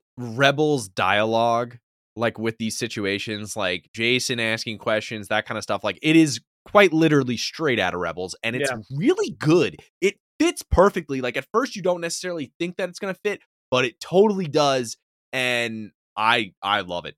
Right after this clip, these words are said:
Speaker 1: I think it's great.
Speaker 2: We talk about this a lot with the different Star Wars shows that we've reviewed on Lore Party, and which we will then review here on Lost Cantina. It feels like each Star Wars show has its own unique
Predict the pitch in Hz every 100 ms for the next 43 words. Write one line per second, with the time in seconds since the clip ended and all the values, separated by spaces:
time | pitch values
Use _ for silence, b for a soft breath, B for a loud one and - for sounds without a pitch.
0 | - 104 92 78 - 73 67 _ _ _
1 | _ - 196 254 - 208 269 262 220 190
2 | 156 175 151 131 127 131 123 - - 139
3 | 135 - 135 120 135 131 127 127 123 127
4 | 117 123 117 113 120 117 120 113 117 113
5 | 110 104 - 123 120 135 143 135 135 131
6 | 123 120 120 - 127 120 120 120 117 113
7 | 117 113 120 110 107 - 120 117 110 117
8 | 107 120 110 104 _ _ _ _ _ _
9 | 170 180 185 _ _ 208 254 311 240 247
10 | 233 - 175 220 - - - 160 170 175
11 | 160 156 - - 139 135 139 151 160 _
12 | _ _ _ - 143 156 147 151 - 139
13 | 139 147 143 139 135 131 131 131 127 -